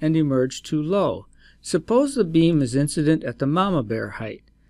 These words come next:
It will propagate through the prism and emerge just right. With the three internal angles of the prism set, turning a beam of a certain eccentricity into a circle is a function of the input angle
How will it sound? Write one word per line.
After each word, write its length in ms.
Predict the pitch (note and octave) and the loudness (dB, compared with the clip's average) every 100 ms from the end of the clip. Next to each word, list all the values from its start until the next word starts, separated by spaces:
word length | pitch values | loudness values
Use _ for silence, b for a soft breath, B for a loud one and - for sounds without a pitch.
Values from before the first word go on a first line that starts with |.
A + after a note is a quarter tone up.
| _ | _
It 80 | F3+ | 2
will 140 | G3+ | 2
propagate 600 | G3+ E3 D#3+ E3 D#3 D#3 - | 2 0 0 0 2 2 2
through 120 | D#3 | 0
the 60 | |
prism 520 | D#3 C#3+ B2+ A#2 C3+ - _ - | 0 0 0 0 -2 -4 _ -4
and 140 | C#3 | 0
emerge 540 | C#3+ A#2+ A2 A#2 - - | 0 0 -2 -4 -8 -16
just 400 | - C#3 B2+ - | -10 -8 -8 -4
right. 420 | F3+ F3 G#2+ - - _ _ _ | -2 -2 -4 -10 -20 _ _ _
With 180 | C#3+ C#3 | 0 2
the 100 | C3+ | 0
three 340 | - E3+ D#3 | 0 8 10
internal 460 | D3+ C#3+ D#3+ C#3+ C#3 | 8 6 4 2 0
angles 540 | E3+ G#3 G#3+ E3 C#3+ C3+ | -2 -2 0 0 0 -2
of 120 | B2 | -4
the 100 | B2+ | -4
prism 440 | - C#3+ C3 A#2+ | -2 0 0 -2
set, 560 | A#2 - B3 E3 E3 - _ _ _ | -4 -6 0 0 -2 -6 _ _ _
turning 400 | - F#3 F#3+ E3+ | -8 -4 0 0
a 60 | C#3+ | 0
beam 360 | B2+ D#3 D#3+ C#3+ | 4 4 6 4
of 140 | B2 | 0
a 60 | A#2+ | -6
certain 580 | - - F3 - C#3 D#3 | -8 -4 -4 -2 -4 -2
eccentricity 1000 | C#3 - C3+ A#2+ - A3 - C3+ C3 - | -6 -4 -6 -6 -8 -8 -6 -2 -2 -2
into 240 | C#3+ C#3+ | -2 0
a 140 | B2+ A#2 | 0 -2
circle 600 | - G3+ G#3+ C#3 B2+ - - | -6 -6 -4 -2 -2 -4 -6
is 160 | C#3 B2+ | -2 -2
a 80 | |
function 460 | B2+ D#3 D#3+ - C3+ | -2 -2 -2 -2 -2
of 140 | B2+ | 0
the 100 | B2 | -4
input 420 | C3 D#3 D3+ B2 - | -4 -6 -4 -8 -6
angle 420 | B2 A#2+ B2 B2 | -10 -8 -8 -8